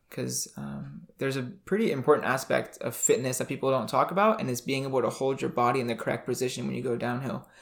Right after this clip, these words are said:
So when you say, "How fit are you?" people usually think, "Well, how quickly can you go up a hill?" But there's a lot more to it than just being able to go quickly up a hill to fitness, right? So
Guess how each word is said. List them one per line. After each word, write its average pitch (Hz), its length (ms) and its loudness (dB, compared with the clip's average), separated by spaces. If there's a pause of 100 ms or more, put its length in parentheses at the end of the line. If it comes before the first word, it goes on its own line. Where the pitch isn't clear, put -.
(280)
So 151 140 0
when 151 100 4
you 151 60 2
say, 160 320 10
"How 147 200 12
fit 160 340 6
are 143 160 10
you?" 135 340 8 (300)
people 151 220 2
usually 135 220 2
think, 143 240 0
"Well, 139 120 6
how 139 120 10
quickly 151 320 2
can 147 140 -2
you 131 80 -2
go 131 140 4
up 127 120 2
a 127 60 -2
hill?" 135 420 -2 (460)
But 131 180 6
there's 127 220 2
a 139 40 0
lot 135 360 6
more 127 340 0
to - 320 2
it 107 220 2
than 123 180 -2
just - 440 -4
being 123 200 -2
able 120 140 0
to 123 40 2
go 120 160 2
quickly - 280 -4
up - 120 -6
a 123 60 -4
hill 131 140 -4
to 127 100 -8
fitness, 131 420 -6
right? 135 280 -4
So 131 400 0